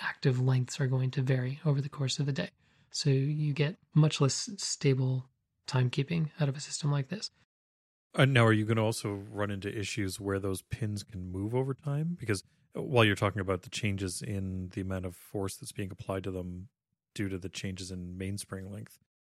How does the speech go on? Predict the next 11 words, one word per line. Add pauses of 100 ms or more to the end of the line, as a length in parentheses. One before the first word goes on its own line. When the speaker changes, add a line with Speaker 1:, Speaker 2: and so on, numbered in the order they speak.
Speaker 2:
I
imagine
that (100)
unless
you
fix
those
pins
in
place
somehow,